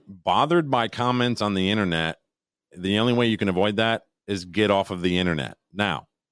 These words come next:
that being said, I do agree. She's right. If you don't have something nice to say, keep it to your damn self. Unless, if she's on there complaining like she can't find a plus-size towel,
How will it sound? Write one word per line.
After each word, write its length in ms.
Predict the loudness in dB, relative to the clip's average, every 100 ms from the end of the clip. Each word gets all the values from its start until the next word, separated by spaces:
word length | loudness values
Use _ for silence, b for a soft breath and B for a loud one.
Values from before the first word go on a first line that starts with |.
| _ _ _
that 180 | -2 0
being 220 | 0 -2
said, 420 | -2 -2 -2 -2 _ _ _ -10
I 100 | -6
do 220 | 0 2
agree. 520 | 0 0 0 0 -4 _ _ _
She's 300 | -8 -6 -2
right. 320 | 0 0 -4 _ _ _ _ _ _ _ -8
If 160 | -4 0
you 60 |
don't 220 | 2 2 2
have 160 | 0
something 220 | 0 0
nice 280 | 2 0 -2
to 100 | -4
say, 420 | 0 2 2 0 -6 _ _ _ _ _ _ -4
keep 160 | -2
it 120 | -2 -2
to 100 | 0
your 80 |
damn 320 | 0 0 0 0
self. 460 | 0 0 0 -8 _ -6
Unless, 680 | 0 2 2 0 -4 -12 -14 _ _ _ _ -6
if 120 | -2
she's 220 | 0 2
on 160 | 2 2
there 180 | 2
complaining 640 | 0 -2 0 2 4 2 2
like 320 | 0 0 -4
she 240 | -6 -6
can't 320 | -4 -4 -4 -4
find 540 | -2 0 2 0 -2 _ -8
a 80 |
plus-size 720 | -4 0 0 0 0 0 0
towel, 640 | -4 -2 2 4 2 -2